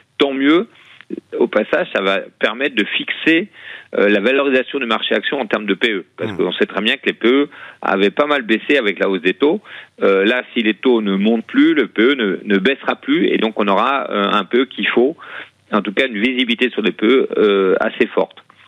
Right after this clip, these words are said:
Speaker 1: En revanche, on n'a pas encore la visibilité assez forte sur les résultats. Certes, la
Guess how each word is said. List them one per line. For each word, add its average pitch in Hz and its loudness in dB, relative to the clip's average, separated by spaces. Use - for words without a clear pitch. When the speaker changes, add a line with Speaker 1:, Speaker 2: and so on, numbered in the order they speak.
Speaker 1:
En 120 4
revanche, 127 0
on 95 -2
n'a 92 0
pas 160 0
encore 127 0
la 87 2
visibilité 98 2
assez 95 -2
forte - -2
sur - -4
les 76 0
résultats. 104 0
Certes, 151 0
la 104 2